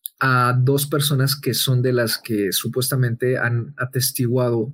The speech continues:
hechos paranormales. Y algo muy particular de cómo maneja el director, ¿no? Que aparte es debut, ¿no? Eh, de, de, de dirección y de guionista. El, son fundidos a negro, las narraciones se vuelven fundidos a negro y te crea mucho esta sensación, sobre todo si la ves en la noche, ¿no? Y a oscuras,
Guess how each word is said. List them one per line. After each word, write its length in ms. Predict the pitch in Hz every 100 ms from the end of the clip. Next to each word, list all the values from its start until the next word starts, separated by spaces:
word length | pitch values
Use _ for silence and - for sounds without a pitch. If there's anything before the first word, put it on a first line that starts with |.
| -
hechos 300 | - 127 139
paranormales. 720 | 143 120 117 123 135 120 131 - _
Y 500 | 170 170 170 147 _ _
algo 240 | 160 175 180
muy 140 | 175
particular 500 | 160 160 - 156 143
de 80 | 147
cómo 220 | 147 147
maneja 380 | 143 135 135 147
el 40 |
director, 500 | 139 131 131 147 131 - - -
¿no? 120 | 131
Que 100 | 127
aparte 240 | - 131 143
es 80 | 131
debut, 340 | 117 131 131 - 127
¿no? 200 | 127 -
Eh, 320 | - - 123
de, 280 | 113 113 107
de, 160 | - -
de 160 | 113
dirección 500 | 117 110 110 127 120
y 80 | 110
de 180 | 110 101
guionista. 500 | 107 117 127 - 143 - - - - - - _ _ _
El, 280 | 123 117 - - - _ _ 131 135 - - _ _ _ -
son 360 | - - 160
fundidos 560 | 147 180 151 156 156 -
a 40 | 131
negro, 320 | 139 131 117
las 200 | 120 120
narraciones 480 | 127 131 135 160 147
se 80 |
vuelven 240 | 143 143 147
fundidos 440 | 139 131 139 143
a 40 | 127
negro 320 | 123 123 131
y 120 | 147 143
te 120 | 143
crea 220 | 170 180
mucho 280 | 175 170 -
esta 160 | -
sensación, 440 | 185 156 131 127 147
sobre 200 | 143 131
todo 140 | 190
si 120 | 220
la 100 | 175
ves 160 | 139 -
en 60 | 135
la 60 |
noche, 340 | 117 123 - 113
¿no? 160 | 120
Y 80 | 147
a 40 | 117
oscuras, 540 | - - 127 135